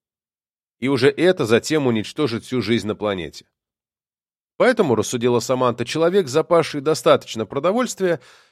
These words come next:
сможет еще продержаться какое-то время, если только астероид не упадет поблизости от него. Хаген приложил к месту новую петлю и начал ее прикручивать.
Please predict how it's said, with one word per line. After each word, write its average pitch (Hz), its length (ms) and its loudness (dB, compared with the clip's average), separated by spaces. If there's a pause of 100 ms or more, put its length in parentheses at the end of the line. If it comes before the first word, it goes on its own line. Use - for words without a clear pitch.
сможет 185 440 2
еще 117 240 -4
продержаться 123 600 0
какое-то 127 440 -2
время, 165 400 -2
если 113 240 -2
только 120 360 -2
астероид 175 560 0
не 131 100 0
упадет 123 360 0
поблизости 120 540 0
от 104 140 -4
него. 101 360 -6 (1900)
Хаген 127 280 4
приложил 123 440 2
к 127 80 -10
месту 131 320 -2
новую 117 320 0
петлю 147 440 -2
и 107 80 2
начал 120 380 0
ее 117 120 2
прикручивать. 92 800 -8